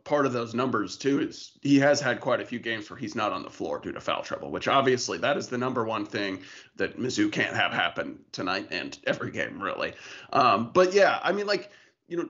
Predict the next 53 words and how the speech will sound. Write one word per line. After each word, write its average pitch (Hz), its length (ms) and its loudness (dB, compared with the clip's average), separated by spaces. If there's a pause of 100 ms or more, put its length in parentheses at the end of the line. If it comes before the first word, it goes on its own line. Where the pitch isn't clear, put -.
would 175 220 4
he 226 120 -4
put 202 220 0
up 196 180 2
these 175 220 -4
numbers, 170 760 -2
uh, 147 260 -2
on 147 140 0
a 135 60 0
better 139 260 0
team? 156 300 2
Probably 143 360 2
not. 139 300 2
But 170 100 4
I, 175 200 4
I, 180 200 4
I 185 100 4
do 185 240 -6
think 160 280 -8
he's 147 200 -4
a 123 60 -4
guy 127 300 -2
who, 117 340 -8
I 123 140 -6
mean, 123 160 -4
like, 98 240 -8 (160)
he 190 200 -6
could 180 160 4
still 156 320 0
be 143 200 6
a 92 60 0
very, 135 380 4
very 127 260 2
effective 123 460 -2
best - 340 -6
player 113 360 2
on 98 80 0
a 95 60 -6
good 113 180 -2
team. 127 180 2
And 110 80 4
I - 60 6
think 202 220 2
having 143 320 4
a 131 40 2
little 139 200 2
more 117 160 -2
help 143 240 2
around 104 260 -4
him 98 120 -8
would 98 180 -10
make 127 200 -4
him - 160 -12